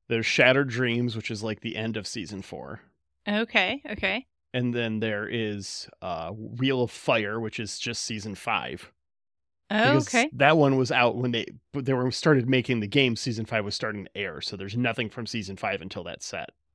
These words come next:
Speaker 2: Okay.
Speaker 1: And then there is a Psycor expansion after the show was done.
Speaker 2: Now that looked expensive on eBay.
Speaker 1: The Wheel of Fire boxes are, like, one twenty, one thirty a pop.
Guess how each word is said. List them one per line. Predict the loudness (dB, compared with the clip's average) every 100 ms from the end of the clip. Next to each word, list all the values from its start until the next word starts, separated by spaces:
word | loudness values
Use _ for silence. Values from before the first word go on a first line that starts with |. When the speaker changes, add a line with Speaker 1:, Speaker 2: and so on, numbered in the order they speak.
| _ -10
Speaker 2:
Okay. | -10 -4
Speaker 1:
And | 2
then | 4
there | 4 2
is | 0
a | -4
Psycor | -6 -4 0 4 6 6 4 -2
expansion | -4 -4 -2 -2 -2 -2
after | -4 -4 -8
the | -6
show | -2 -2
was | -2 -6
done. | -12 -6 -4 -4 -6 -12 0
Speaker 2:
Now | 2 4 4
that | 4 8 10 10 8
looked | 2 -2 -2
expensive | -4 -2 -4 -4 -6
on | -6
eBay. | -8 -6 -4 -4 -6 -12 _ _ _ _
Speaker 1:
The | 2 6
Wheel | 10 10
of | 8
Fire | 8 8
boxes | 8 4 4 -2 -2
are, | -2
like, | -2 -2
one | 0 0 0
twenty, | -2 -2 -2 -2
one | -2 -4
thirty | -4 -4 -4
a | -4
pop. | -2 -2 -2